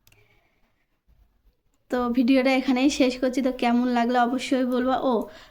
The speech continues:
আর কালকে গেছিলাম একটু সোনার দোকানে, তোমাদের তো বললাম সারপ্রাইজ। তো সোনার দোকানেই গেছিলাম, আমার কিছু জিনিস বানানো ছিল, বানিয়েওছি, কিন্তু ওদেরই প্রবলেমের জন্য কালকে দিতে পারিনি। দেখি কবে দেয়। উম, তো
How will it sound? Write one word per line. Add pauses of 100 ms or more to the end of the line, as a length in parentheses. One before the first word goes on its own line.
(120)
আর
কালকে
গেছিলাম
একটু (1400)
সোনার
দোকানে, (420)
তোমাদের
তো
বললাম
সারপ্রাইজ।
তো
সোনার
দোকানেই
গেছিলাম,
আমার
কিছু
জিনিস
বানানো
ছিল, (760)
বানিয়েওছি,
কিন্তু
ওদেরই
প্রবলেমের
জন্য
কালকে
দিতে
পারিনি।
দেখি
কবে
দেয়। (440)
উম,
তো